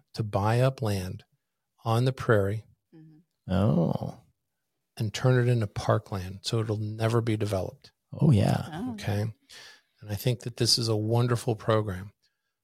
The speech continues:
Speaker 1: The part that tears me a little bit is that we have a Justice Center expansion that start, started off at twenty-two million dollars and now is at thirty-eight point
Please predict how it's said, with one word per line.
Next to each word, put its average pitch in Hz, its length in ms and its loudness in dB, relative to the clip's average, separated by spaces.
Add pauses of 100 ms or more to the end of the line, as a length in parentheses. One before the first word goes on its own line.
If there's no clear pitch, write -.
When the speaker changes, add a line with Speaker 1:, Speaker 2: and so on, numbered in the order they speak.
(160)
Speaker 1:
The 127 60 -14
part 127 320 2
that 135 160 0
tears 139 360 0
me 110 140 -4
a 101 60 -4
little 101 240 -2
bit 101 240 -10 (320)
is 107 160 4
that 107 320 2
we 113 100 -2
have 110 480 0 (720)
a 110 80 -6
Justice 123 400 2
Center 113 300 0
expansion 131 680 -4 (920)
that 110 300 -2 (160)
start, 120 340 0
started 127 320 6
off 110 180 2
at 113 140 -10
twenty-two 139 420 0
million 101 300 0
dollars 95 360 -2
and 104 80 0
now 110 260 4
is 104 100 0
at 98 120 -4
thirty-eight 113 480 0
point 101 300 -4